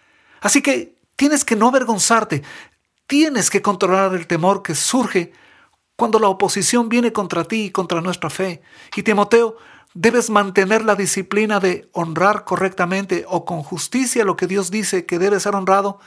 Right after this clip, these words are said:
y avergonzarte o avergonzarte correctamente y con justicia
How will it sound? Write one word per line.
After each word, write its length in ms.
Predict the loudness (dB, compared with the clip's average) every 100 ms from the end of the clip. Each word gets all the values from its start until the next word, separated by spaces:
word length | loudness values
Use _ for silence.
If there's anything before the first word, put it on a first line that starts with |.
| -20 -18 -4
y 100 | 2
avergonzarte 840 | 2 2 0 0 2 2 2 -4 -6 -4
o 340 | 2 2 2 -4
avergonzarte 840 | 0 0 0 0 0 0 0 -4
correctamente 880 | -2 0 2 2 2 2 0 0 -4
y 60 | -4
con 160 | -4 -4
justicia 680 | -6 -6 -4 -2 -4 -6